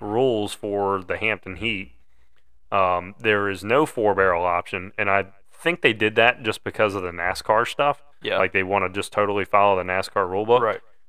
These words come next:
Speaker 1: Um, and they put the upgrade back up to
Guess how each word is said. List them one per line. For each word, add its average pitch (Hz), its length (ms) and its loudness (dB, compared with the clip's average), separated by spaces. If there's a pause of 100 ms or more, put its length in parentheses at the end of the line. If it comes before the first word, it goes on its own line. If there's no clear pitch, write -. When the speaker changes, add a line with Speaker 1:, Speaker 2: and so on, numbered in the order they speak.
(160)
Speaker 1:
Um, 98 420 0
and 104 140 -2
they 95 100 -2
put - 340 0
the 101 140 0
upgrade 95 520 2
back 104 280 6
up 104 280 2
to 98 520 -4